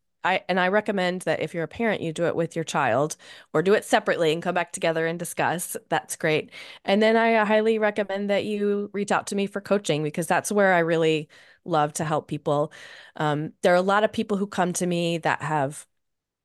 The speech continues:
um, tried kind of everything else. They've tried subject tutors, they've tried test prep, they've tried, um, therapy, 'cause, you know, I'm not a therapist.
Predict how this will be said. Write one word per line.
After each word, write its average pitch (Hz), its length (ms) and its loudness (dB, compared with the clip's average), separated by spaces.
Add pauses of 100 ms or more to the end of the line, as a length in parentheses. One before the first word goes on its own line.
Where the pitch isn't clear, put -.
(560)
um, 160 420 -6 (200)
tried 208 460 0 (260)
kind 214 180 0
of 180 80 -2
everything 170 480 0
else. 90 280 -4
They've 160 180 0
tried 160 240 0
subject 190 360 -2
tutors, 180 460 -2
they've 160 160 -4
tried 160 300 -4
test - 260 -4
prep, 156 300 -4
they've 156 200 -2
tried, 147 440 -2 (460)
um, 156 220 -2
therapy, 160 460 0
'cause, 160 220 -6
you 147 60 -2
know, 151 80 0
I'm 170 160 0
not 190 200 2
a 196 40 -2
therapist. 165 580 0